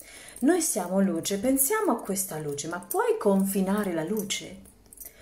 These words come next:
La puoi, sì, la puoi chiudere in una scatola, ma non è stata creata per questo. Grazie a te, Anna. Quindi i nostri talenti, i nostri doni,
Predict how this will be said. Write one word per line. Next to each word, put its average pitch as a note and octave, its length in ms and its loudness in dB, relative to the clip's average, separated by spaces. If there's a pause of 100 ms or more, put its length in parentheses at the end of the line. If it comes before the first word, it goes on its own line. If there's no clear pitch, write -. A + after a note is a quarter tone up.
(280)
La A3+ 140 2
puoi, C#4 220 8
sì, E4 200 0
la E3+ 120 0
puoi A3 180 4
chiudere C4+ 280 6
in C4 80 6
una C4+ 140 2
scatola, A3 500 0
ma F#3 80 0
non A3 160 0
è A#3 60 4
stata C#4+ 260 -2
creata A#3+ 320 2
per A#3 140 0
questo. - 480 -4 (1700)
Grazie D#3+ 380 -8
a - 60 -14
te, D#3+ 140 -8
Anna. D3+ 400 -12 (1120)
Quindi G3+ 320 4
i F#3+ 60 4
nostri D#4+ 340 4
talenti, E3+ 440 2
i - 20 -4
nostri G3 420 -2
doni, E3 680 -2